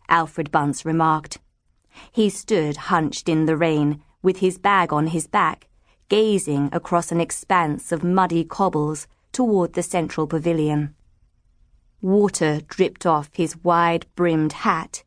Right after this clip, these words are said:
and trickled down his long, beaky nose. Even his drooping moustache was sodden.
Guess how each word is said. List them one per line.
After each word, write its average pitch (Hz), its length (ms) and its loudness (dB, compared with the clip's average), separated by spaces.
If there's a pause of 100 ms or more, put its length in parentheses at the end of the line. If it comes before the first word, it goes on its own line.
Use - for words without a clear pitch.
(140)
and 196 220 0
trickled 151 520 -4
down 165 300 2
his 160 240 -2
long, 180 460 2
beaky 175 480 -2
nose. 156 480 -2 (680)
Even 226 340 2
his 180 200 0
drooping 190 460 0
moustache 208 560 -2
was 160 180 -2
sodden. 165 480 0